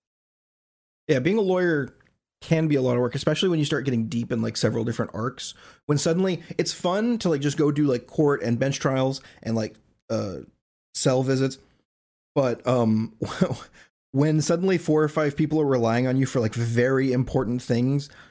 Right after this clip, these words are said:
and you realize that if you, like, miss a period in a statement somewhere, like,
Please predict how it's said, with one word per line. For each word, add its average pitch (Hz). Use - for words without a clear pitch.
and 139
you 139
realize 131
that 135
if 127
you, 135
like, 123
miss 120
a 139
period 131
in 120
a 117
statement 113
somewhere, 123
like, 107